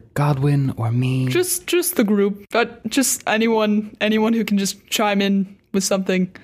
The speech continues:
Speaker 1: Okay, that was a long pause and you were looking all over the place, so I wasn't quite sure.
Speaker 2: That was, okay, that was a collective cl-, question. If anyone knows, speak up, because we need to find a good spot where everyone will know to gather.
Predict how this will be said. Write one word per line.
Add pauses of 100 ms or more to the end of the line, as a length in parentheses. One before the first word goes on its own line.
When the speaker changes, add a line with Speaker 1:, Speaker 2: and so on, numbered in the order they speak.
(140)
Speaker 1:
Okay,
that
was
a
long
pause
and
you
were
looking
all
over
the
place,
so
I
wasn't
quite
sure.
Speaker 2:
That
was,
okay,
that
was
a
collective
cl-,
question. (140)
If
anyone
knows, (100)
speak
up, (160)
because (160)
we
need
to
find
a
good
spot
where
everyone
will
know
to
gather.